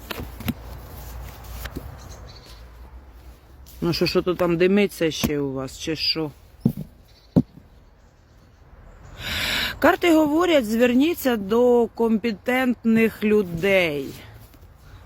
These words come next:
Тобто тут як, е, порада карт, е, собака, допомога, служба,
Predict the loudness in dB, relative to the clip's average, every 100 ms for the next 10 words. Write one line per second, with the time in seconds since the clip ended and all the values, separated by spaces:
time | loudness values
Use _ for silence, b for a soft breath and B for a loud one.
0 | -2 2 4 4 4 4 2 2 2 2
1 | 0 0 2 2 0 2 2 2 -2 0
2 | -2 -2 -4 -12 -8 -6 -6 -4 0 2
3 | 0 0 0 0 0 0 0 0 -2 -4
4 | -2 0 0 2 2